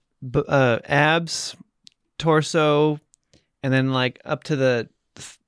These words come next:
like, thighs. You see the thighs, and, and then there's a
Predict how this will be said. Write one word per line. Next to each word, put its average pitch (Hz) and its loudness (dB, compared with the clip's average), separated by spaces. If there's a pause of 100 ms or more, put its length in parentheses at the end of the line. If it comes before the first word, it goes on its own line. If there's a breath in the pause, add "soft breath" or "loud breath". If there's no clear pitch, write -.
(120)
like, 123 -4
thighs. 110 0
You 135 -2
see 151 -2
the 139 0
thighs, 110 -2
and, 131 -4
and 143 -4
then 143 0
there's 139 0
a 131 0